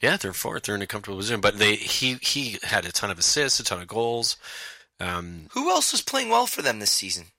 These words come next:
Speaker 1: Um,
Speaker 2: Conte,
Speaker 1: well, Conte.
Speaker 2: maybe?
Speaker 1: Conte.
Speaker 2: Conte.
Speaker 1: Conte's,
Speaker 2: Conte's class.
Speaker 1: Conte's a good player.
Speaker 2: Their center backs have been not bad.
Speaker 1: They've been o-, they've been okay
Speaker 2: Their, their
Speaker 1: defensively.
Speaker 2: back line's been
Speaker 1: Azpilicueta.
Speaker 2: o-, their back line's been okay.
Speaker 1: They're, yeah, actually, defensively,
Speaker 2: I like those
Speaker 1: I
Speaker 2: guys.
Speaker 1: defensively, they surprised me. Rudiger's,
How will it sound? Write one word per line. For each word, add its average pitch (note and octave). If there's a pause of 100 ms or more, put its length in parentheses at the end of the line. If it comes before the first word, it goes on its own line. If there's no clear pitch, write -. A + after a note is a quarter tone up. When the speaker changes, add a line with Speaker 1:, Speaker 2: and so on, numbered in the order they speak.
(140)
Speaker 1:
Um, A#2+
Speaker 2:
Conte, -
Speaker 1:
well, B2+
Conte. D3+
Speaker 2:
maybe? G#2+
Speaker 1:
Conte. B2
Speaker 2:
Conte. G2+ (200)
Speaker 1:
Conte's, A2+ (120)
Speaker 2:
Conte's -
class. -
Speaker 1:
Conte's -
a -
good -
player. - (200)
Speaker 2:
Their F#3
center A#3
backs G3
have D3
been D3
not C3+
bad. A#2
Speaker 1:
They've C3+
been D3+
o-, F3+
they've D#3+
been E3+
okay E3
Speaker 2:
Their, A#3+
their A#3+
Speaker 1:
defensively. D#3+
Speaker 2:
back D#3+
line's E3+
been D#3
Speaker 1:
Azpilicueta. D#3
Speaker 2:
o-, D#3+
their D#3
back G3
line's C3
been A2
okay. G#2
Speaker 1:
They're, F#3
yeah, A3
actually, G#3
defensively, G3
Speaker 2:
I -
like G3+
those A#2+
Speaker 1:
I F3
Speaker 2:
guys. F#3+
Speaker 1:
defensively, F3+
they B2+
surprised B2+
me. A#2
Rudiger's, B2